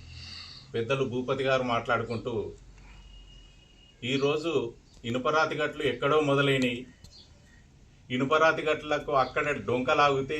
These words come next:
వేలేరులో ఇక్కడ ప్రజలు ఈ రకంగా మారిండ్రు, ఇక్కడ నాయకులు ఈ రకంగా అవుతాండ్రు. అసలు పార్టీ మీటింగ్ ఎక్కడ పెట్టిండ్రు ఫస్ట్ అనేది నేను అడుగుతున్నా. ధర్మసాగర్ మండలకు సంబంధించినటువంటి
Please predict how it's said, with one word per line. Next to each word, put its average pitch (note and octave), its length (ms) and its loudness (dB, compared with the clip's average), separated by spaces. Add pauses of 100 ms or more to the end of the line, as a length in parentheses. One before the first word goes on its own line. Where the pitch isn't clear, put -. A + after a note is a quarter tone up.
వేలేరులో C#3 800 0 (300)
ఇక్కడ D3+ 340 0 (840)
ప్రజలు C#3 360 -2 (140)
ఈ A#2 200 -4
రకంగా C3 400 -4
మారిండ్రు, A#2 380 -4
ఇక్కడ B2 240 -4 (120)
నాయకులు A#2+ 360 -6
ఈ A2 80 -6 (100)
రకంగా A2 340 -6
అవుతాండ్రు. F#2+ 400 -8 (540)
అసలు C#3 280 -4
పార్టీ B2+ 320 0
మీటింగ్ D3 460 -2
ఎక్కడ D3 240 -2
పెట్టిండ్రు D3 420 -2
ఫస్ట్ B2 240 -4
అనేది G#2+ 440 -4
నేను G2+ 180 -6
అడుగుతున్నా. F2+ 420 -12 (1000)
ధర్మసాగర్ D#3+ 580 4
మండలకు C#3+ 460 -2
సంబంధించినటువంటి A#2+ 960 -4